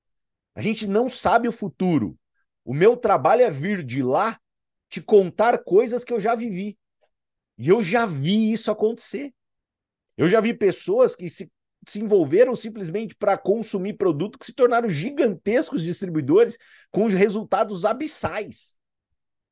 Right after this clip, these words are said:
Então a gente precisa tá antenado nisso. Então, métricas pra que a gente possa estar antenado nisso. Plano de carreira,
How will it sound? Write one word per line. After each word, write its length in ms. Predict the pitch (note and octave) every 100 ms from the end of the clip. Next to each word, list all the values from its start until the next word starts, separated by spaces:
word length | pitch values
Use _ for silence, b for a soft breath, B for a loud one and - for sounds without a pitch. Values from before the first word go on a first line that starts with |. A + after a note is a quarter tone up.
| _ _ _ _ _ _ _ _ _ _ _ _
Então 140 | - G#3+
a 40 |
gente 240 | G#3+ A3 -
precisa 400 | G3+ F3+ G3+ G3+
tá 140 | F#3+
antenado 560 | F#3+ F3+ F3 D#3 C#3+ A#2
nisso. 440 | E2+ - - _ _ _ _ _ b b
Então, 220 | - G#3 G#3+
métricas 800 | E3+ F#3 B3+ B3 A3+ - G#3+ G#3
pra 200 | - F#3
que 120 | F#3
a 40 |
gente 200 | E3+ F#3
possa 320 | D#3 E3 D#3+ D#3+
estar 300 | - D#3 D#3
antenado 480 | D3 D3 D3 C#3+
nisso. 420 | C3+ A2+ E2+ - - _ _ _
Plano 260 | G3+ A#3+ A3
de 80 | E3
carreira, 500 | G#3+ D#3+ D3+ D3+